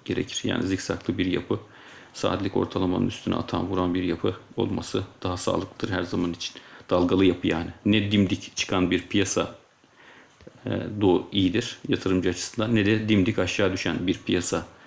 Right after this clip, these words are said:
yatırımcı açısından iyidir. Çünkü, e, ikisi de aşırı fiyatlamayı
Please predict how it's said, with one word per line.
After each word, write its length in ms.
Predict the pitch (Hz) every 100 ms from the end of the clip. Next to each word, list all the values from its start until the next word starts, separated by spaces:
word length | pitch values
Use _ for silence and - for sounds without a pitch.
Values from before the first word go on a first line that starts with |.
| -
yatırımcı 400 | 98 - 92 92
açısından 340 | 87 - 104 -
iyidir. 360 | 95 95 117 - - - -
Çünkü, 400 | 120 110 107 - - - _ - 110
e, 40 | 104 90 - - - - - - - - - - - -
ikisi 340 | 117 113 117
de 60 | 107
aşırı 260 | 98 110
fiyatlamayı 640 | 107 104 87 101 92 90